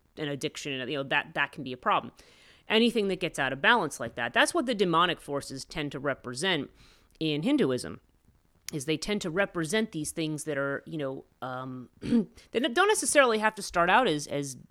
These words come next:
evil, but they, they become so far out of balance that they end up harming everybody. So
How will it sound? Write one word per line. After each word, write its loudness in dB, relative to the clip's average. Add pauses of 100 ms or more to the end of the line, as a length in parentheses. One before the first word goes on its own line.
(140)
evil, -2
but -8
they, 0 (400)
they 2
become 2
so 2
far 4
out 8
of -4
balance 4
that -8
they 0
end -2
up -10
harming -2
everybody. -10 (1120)
So 2